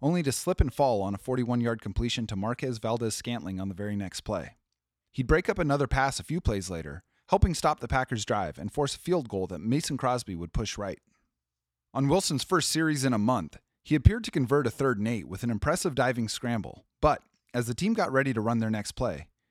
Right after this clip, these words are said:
the refs, in their everlasting wisdom, decided to respot the ball an inch short.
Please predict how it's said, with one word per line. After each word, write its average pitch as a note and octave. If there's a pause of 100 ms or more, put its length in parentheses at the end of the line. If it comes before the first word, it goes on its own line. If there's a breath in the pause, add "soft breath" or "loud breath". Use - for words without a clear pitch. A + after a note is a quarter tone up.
(120)
the A2
refs, C3 (120)
in A#2
their A2+
everlasting D#3+
wisdom, A2+ (300)
decided E3+
to B2
respot D#3
the C3+
ball A#2+
an G#2
inch A2
short. -